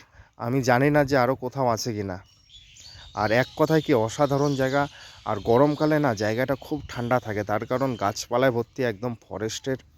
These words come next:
সেই জন্য না খুব ভালো লাগে। দেখুন, পাশে চা বাগান রয়েছে আর এই দিকে উল্টো দিকে ফরেস্ট। তো আমরা যাচ্ছি এখানে।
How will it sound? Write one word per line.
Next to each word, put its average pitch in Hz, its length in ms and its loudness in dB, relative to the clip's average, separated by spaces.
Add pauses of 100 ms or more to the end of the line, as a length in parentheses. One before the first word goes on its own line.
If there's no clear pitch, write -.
(760)
সেই 131 220 2
জন্য 143 220 2
না 143 120 6
খুব 135 240 -4
ভালো 113 260 0
লাগে। 123 260 2
দেখুন, 120 340 -2
পাশে 120 300 -4
চা 113 220 -2
বাগান 117 300 0
রয়েছে 117 400 0
আর 110 140 0
এই 113 120 -2
দিকে 113 260 -6
উল্টো 113 360 -4
দিকে 117 200 -4
ফরেস্ট। 117 600 -4 (960)
তো 123 60 0
আমরা 120 260 4
যাচ্ছি 120 440 0
এখানে। 127 360 -2